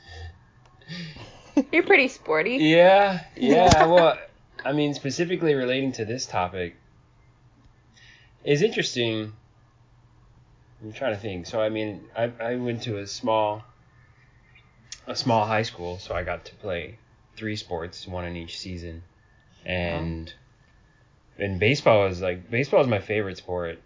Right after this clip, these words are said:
Speaker 2: and there was summer baseball, like, not, like, practice or anything. It was, like, it was Am-, American Legion baseball is what it was called.
Speaker 3: Mm.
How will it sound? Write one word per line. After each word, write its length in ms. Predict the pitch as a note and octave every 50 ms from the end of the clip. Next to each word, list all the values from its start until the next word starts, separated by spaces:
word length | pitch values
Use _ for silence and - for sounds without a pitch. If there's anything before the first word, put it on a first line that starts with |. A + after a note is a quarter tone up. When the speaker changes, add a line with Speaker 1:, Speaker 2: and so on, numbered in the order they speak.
| _ -
Speaker 2:
and 460 | A2 F#2 F#2 F2+ F2 E2 E2+ G#2+ A2+
there 100 | A2 G2
was 360 | F#2 F2+ F2+ F2 - - - - _ _ -
summer 460 | - - A#2 A2 G#2+ F#2+ E2+ E2 F2+ - -
baseball, 580 | F#2 E2+ E2 - - - D#2 D#2+ D#2 - - _ _ -
like, 200 | F2 F2 - - - _ _ _ _ _ _ _ _ _ _ _ - - _ _ _ _ - - -
not, 200 | A2+ F#2+ E2+ E2
like, 200 | F2+ E2+ F2 -
practice 380 | - A2 F#2+ - - G2 F2 -
or 60 | F#2+
anything. 180 | F#2 F#2 F2+
It 60 | D#2+ E2+
was, 80 | F2+
like, 160 | F#2+ D#2+ F#2 - _ _ _ _ -
it 60 | A2+
was 20 | A2
Am-, 120 | A2 A2+
American 600 | G#2 - - A2+ B2+ C#3+ D3 D3 D3 D3+ C3+ A#2+
Legion 440 | A#2+ B2 A#2+ G#2+ G#2 F#2+ F2+ E2+ F2 - _
baseball 420 | - F2+ F2 - - - - D#2+ D#2
is 80 | D2+
what 100 | C#2+ D2 D2
it 100 | - -
was 220 | - - - - _ _ _ _ _ _ _ _ _ _ -
called. 340 | - G3+ F#3 F3+ F3 F#3
Speaker 3:
Mm. 60 | G3